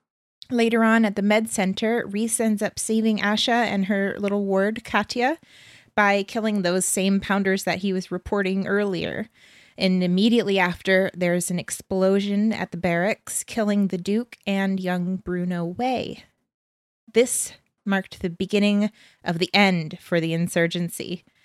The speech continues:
Joran Corrales calls for the miners to rise up against Baytek.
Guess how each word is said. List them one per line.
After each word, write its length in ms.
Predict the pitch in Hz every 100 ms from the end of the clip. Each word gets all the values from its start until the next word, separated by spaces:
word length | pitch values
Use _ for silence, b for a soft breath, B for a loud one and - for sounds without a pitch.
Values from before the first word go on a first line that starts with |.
| b b b
Joran 320 | - 190 202 202
Corrales 640 | 208 185 175 185 190 -
calls 400 | - 180 185 226
for 140 | -
the 80 | 220
miners 460 | 202 170 190 196 -
to 120 | -
rise 300 | 180 170 185
up 160 | 196 202
against 380 | 190 180 202 -
Baytek. 640 | 185 220 254 277 -